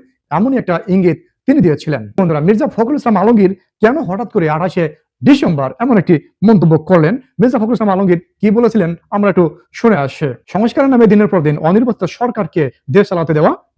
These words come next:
যায় না বলে মন্তব্য করেছেন বিএনপির মহাসচিব মির্জা ফখরুল ইসলাম আলমগীর। শ-, শনিবার আঠাশে ডিসেম্বর রাজধানীর প্রেস ক্লাবে এক আলোচনা সভায় তিনি এ মন্তব্য করেন। রাজধানীর প্রেস ক্লাবে এক আলোচনা সভায় তিনি এ মন্তব্য করেন। মির্জা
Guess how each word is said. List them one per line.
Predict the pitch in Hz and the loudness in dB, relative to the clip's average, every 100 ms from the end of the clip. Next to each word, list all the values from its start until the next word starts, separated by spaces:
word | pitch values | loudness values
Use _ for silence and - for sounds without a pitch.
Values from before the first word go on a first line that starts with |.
| 135 | -4
যায় | 170 277 | -2 -2
না | 302 180 | -2 0
বলে | 151 135 - 156 | -2 -4 -6 -2
মন্তব্য | 233 247 190 | 0 0 -2
করেছেন | 160 147 - 330 320 _ _ 135 | -2 -4 -4 -6 -8 _ _ -2
বিএনপির | 240 247 233 196 | 2 2 2 -2
মহাসচিব | 165 202 240 277 269 _ - | -2 -4 -4 -6 -8 _ -4
মির্জা | 185 175 156 135 - _ | 0 0 0 -4 -8 _
ফখরুল | - 294 247 | -2 0 0
ইসলাম | 165 160 139 | 0 -2 -2
আলমগীর। | 143 135 127 _ _ | -4 -4 -6 _ _
শ-, | - - - | -16 -16 -6
শনিবার | - 285 233 | 0 2 2
আঠাশে | 190 175 160 | 0 0 0
ডিসেম্বর | 156 247 254 - | 0 0 -2 -2
রাজধানীর | 170 160 165 170 156 | -4 -2 -2 -2 -2
প্রেস | 165 - | -4 -2
ক্লাবে | 208 254 294 _ - | -4 -2 -8 _ -12
এক | - | -4
আলোচনা | 226 262 262 | -4 -4 -6
সভায় | 165 156 147 | -2 -2 -2
তিনি | 147 - | -6 -4
এ | 208 | -4
মন্তব্য | 165 156 135 - | -4 -6 -8 -4
করেন। | 202 156 104 - _ _ _ - _ _ _ _ _ | -4 -4 -8 -20 _ _ _ -20 _ _ _ _ _
রাজধানীর | 160 170 202 311 - | -6 -4 -2 -2 -2
প্রেস | 196 - | -4 0
ক্লাবে | 226 165 - - 160 | 0 0 -2 -6 -6
এক | 151 | -2
আলোচনা | 160 196 180 | -2 -4 -4
সভায় | 208 | -4
তিনি | 240 | -2
এ | 180 | -2
মন্তব্য | 151 139 139 | -2 -4 -4
করেন। | 156 117 107 _ - | -4 -6 -12 _ -2
মির্জা | 220 254 | 0 0